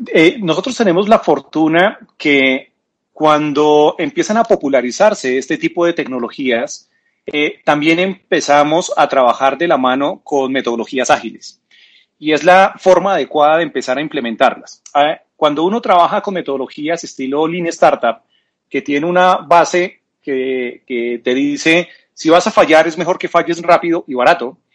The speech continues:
eso es lo que, lo que es el trasfondo del, de esta tecnología. Ya no estamos hablando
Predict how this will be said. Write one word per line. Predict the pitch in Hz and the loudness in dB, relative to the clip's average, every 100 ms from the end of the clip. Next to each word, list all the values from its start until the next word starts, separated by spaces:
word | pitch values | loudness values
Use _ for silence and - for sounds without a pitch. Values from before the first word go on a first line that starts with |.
| _ _ _ _ _ - | _ _ _ _ _ -4
eso | 180 196 | -4 0
es | |
lo | 220 | -2
que, | 196 160 143 | 0 -2 -4
lo | 160 139 | -8 -8
que | 143 139 135 139 | -4 -4 -4 -4
es | 165 196 | -4 -4
el | 190 | -2
trasfondo | 151 131 160 156 151 175 | -4 -2 -2 0 0 0
del, | 160 135 107 92 _ _ | 0 -2 -4 -6 _ _
de | 135 | -2
esta | 131 143 | -2 -4
tecnología. | 156 143 123 - 175 131 | -6 -4 -6 -8 -2 -2
Ya | 110 147 | 2 0
no | 185 | 0
estamos | 185 196 214 160 | -2 -2 0 -2
hablando | 131 139 139 139 160 214 | 2 2 2 2 0 -2